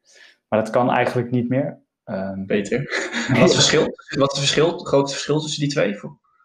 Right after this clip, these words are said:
Speaker 1: Eh, tussen annuïteiten en lineair?
Speaker 2: Juist.
Speaker 1: Ehm, eigenlijk, het annuïteitenhypotheek is dat je elke maand, eh, hetzelfde bedrag eigenlijk betaalt aan de hypotheekverstrekker.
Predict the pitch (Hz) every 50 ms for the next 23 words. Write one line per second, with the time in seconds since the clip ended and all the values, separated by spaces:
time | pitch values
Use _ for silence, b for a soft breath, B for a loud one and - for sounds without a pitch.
0 | _ - - 160 151 147 143 147 165 - 185 - 170 175 170 165 160 - - 170
1 | 185 196 190 185 - 165 156 151 151 151 156 151 151 185 - - - - _ _
2 | _ _ _ _ _ _ _ - 220 - 277 277 - - - _ _ _ - 147
3 | 143 143 143 147 147 147 147 - - 143 143 151 - 175 165 170 - _ _ _
4 | _ _ - - 131 135 - - 147 147 151 143 139 131 131 - 147 147 165 175
5 | 165 - 151 - - - 127 - 147 147 151 151 143 127 120 117 123 123 120 -
6 | - - - 135 127 135 143 139 - 131 123 120 120 123 127 131 131 135 - -
7 | - - _ - 120 113 110 117 - - - - 135 - - 110 - 113 110 -
8 | 127 117 117 117 - - - 110 110 107 - 110 107 107 - - - - 110 107
9 | 107 107 107 - - 107 101 98 101 104 - - - - - - - - - -
10 | 127 127 123 - 196 214